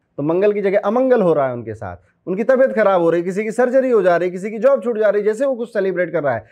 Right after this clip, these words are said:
ऐसे में लोग ना हंसना छोड़ देते हैं। ज़्यादा खुश ना हो भाई, कुछ गड़बड़ हो जाएगा। ऐसे में आप जब भी कुछ मीठा खाएं, कुछ भी मीठा खाएं, मंगल स्वीट्स को रिप्रेजेंट करता है, उसमें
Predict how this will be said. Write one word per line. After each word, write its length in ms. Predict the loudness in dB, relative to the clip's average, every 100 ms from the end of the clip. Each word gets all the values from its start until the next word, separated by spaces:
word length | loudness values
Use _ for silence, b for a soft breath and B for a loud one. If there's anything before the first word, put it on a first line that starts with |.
| b
ऐसे 200 | -2 0
में 120 | 0 0
लोग 200 | 0 0
ना 100 | -2
हंसना 320 | -2 -4 -6
छोड़ 200 | -4 -2
देते 240 | -4 -6
हैं। 80 | -16 _ _ -2
ज़्यादा 240 | 2 2
खुश 260 | 0 -2 0
ना 80 | 0
हो 120 | 2
भाई, 200 | 2 0
कुछ 280 | -6 -8 0
गड़बड़ 280 | 2 2
हो 80 | 0
जाएगा। 360 | -2 -4 -8 -16 _ _ _
ऐसे 260 | -4 -2 -4
में 120 | -6
आप 160 | -8 -6
जब 160 | -8 -8
भी 100 | -8
कुछ 180 | -8 -8
मीठा 320 | -8 -8 -10
खाएं, 280 | -10 -12 -14 _ _ -8
कुछ 100 | -6
भी 120 | -2
मीठा 280 | -2 -2 -4
खाएं, 140 | -6 -4
मंगल 340 | -2 0 0
स्वीट्स 340 | 0 -2 -2 -2
को 80 |
रिप्रेजेंट 400 | -6 -4 -6 -6
करता 280 | -6 -8 -6
है, 160 | -6 -8 b b
उसमें 240 | -8 -6